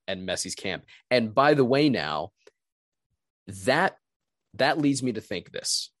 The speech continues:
right? Before we get to C V C, this is probably the prelude. There must have been a conversation between Joan Laporta,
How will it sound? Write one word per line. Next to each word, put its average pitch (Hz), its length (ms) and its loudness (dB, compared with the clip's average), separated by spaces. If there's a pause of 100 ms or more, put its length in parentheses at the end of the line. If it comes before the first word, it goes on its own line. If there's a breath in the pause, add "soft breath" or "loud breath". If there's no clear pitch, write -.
(140)
right? 82 260 -2
Before 135 220 4
we 139 100 6
get 131 120 4
to - 80 0
C - 140 0
V 90 100 -6
C, 69 340 -4 (260)
this 98 240 -2
is 95 80 -6
probably 90 300 -2
the 78 100 -12
prelude. 64 400 -10 (1500 soft breath)
There 139 380 4
must 123 480 2
have 104 160 -4
been 107 160 -2
a 87 40 -6
conversation 85 680 -4
between 80 240 -10
Joan 98 280 0
Laporta, 82 640 -4